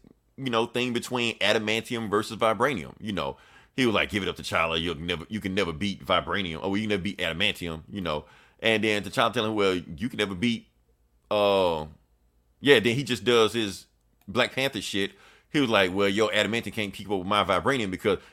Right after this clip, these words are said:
adamantium, all the shit you can do with adamantium, what, make some swords, make some stones, make some hard metal. Yeah, that's all they built with it. I built a nation off my vibranium." You know, just a-, anyway. Black Panther pe-, beats the shit out of Wo-, Wolverine.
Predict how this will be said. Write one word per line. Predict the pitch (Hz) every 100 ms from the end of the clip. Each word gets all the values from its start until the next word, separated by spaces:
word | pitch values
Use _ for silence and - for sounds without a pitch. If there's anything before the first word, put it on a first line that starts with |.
| -
adamantium, | 107 101 131 127 117 98
all | 92 120 113
the |
shit | 113 117
you |
can | 113
do | 113
with | 107 101
adamantium, | 120 95
what, | 101 80
make | 101 101
some | 98
swords, | 87 - - 131 117 120 113 101
make | 101
some | - 82
stones, | - 127 120 117 104
make | 101 -
some | 87 - - _ _
hard | - 135 120
metal. | 117 135 139 143 - _ _ _ _ -
Yeah, | 107
that's | - 131 147
all | 131
they | 127
built | 117 143 139
with | 147
it. | 151 - _ _ -
I | 143
built | 147 127
a |
nation | 104 143 - 90 - _ _ -
off | 117
my | 104
vibranium." | 90 82 90 78 78
You | 107
know, | 85
just | 80 -
a-, | - - - -
anyway. | 240 113 90 _ _ -
Black | 160
Panther | 143 131 101
pe-, | 139 110
beats | 104 113
the |
shit | 92 104
out | 80
of | 76
Wo-, | -
Wolverine. | 92 76 71 60